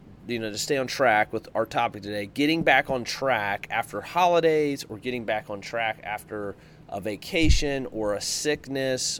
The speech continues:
or an injury can be one of the hardest things for anyone who's made a, a commitment to trying to be healthy.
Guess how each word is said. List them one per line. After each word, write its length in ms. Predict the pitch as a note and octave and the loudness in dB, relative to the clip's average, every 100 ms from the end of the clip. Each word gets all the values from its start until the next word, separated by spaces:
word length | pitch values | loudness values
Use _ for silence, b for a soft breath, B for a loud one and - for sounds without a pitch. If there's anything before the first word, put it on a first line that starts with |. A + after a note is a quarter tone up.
| - | -8
or 560 | A2+ A2+ A2 G#2+ G#2+ F#2+ B B | -4 0 2 2 0 -4 B B
an 140 | G2+ G#2+ - | -12 -12 -8
injury 720 | D#3 D#3 C3+ C#3 C3+ C3 B2+ - B B - | -6 -4 -4 -4 -2 -2 -2 -6 B B -8
can 220 | D#3 C#3 | -4 -2
be 120 | C#3 | 0
one 180 | C3 C3 | 0 0
of 60 | B2+ | 2
the 80 | A2+ | 0
hardest 800 | - C#3 D3+ D3 C3 - - - | 0 0 2 2 0 -2 -6 -16
things 920 | - - - C3 A#2 G#2+ G#2 G2 - - B B B | -20 -12 -4 -2 0 -4 -6 -4 -6 -6 B B B
for 180 | - G#2 - | -10 -6 -4
anyone 720 | D3+ D#3+ D3 C3 B2+ B2 A2+ | -2 0 0 0 0 -2 -4
who's 280 | A#2 A2 | -6 -6
made 240 | A2+ A#2 A#2 | -4 -2 0
a, 380 | A2 G#2 G2+ A1+ | 2 2 0 -2
a 220 | F2 A2 - | -6 -8 -8
commitment 480 | A#2+ C#3+ A#2+ A#2+ | -6 -4 -4 -4
to 80 | A#2 | -6
trying 220 | - A#2 | -4 -4
to 60 | G#2+ | -2
be 120 | G#2 | -6
healthy. 480 | G2+ G#2 F#2+ - | -4 -4 -4 -10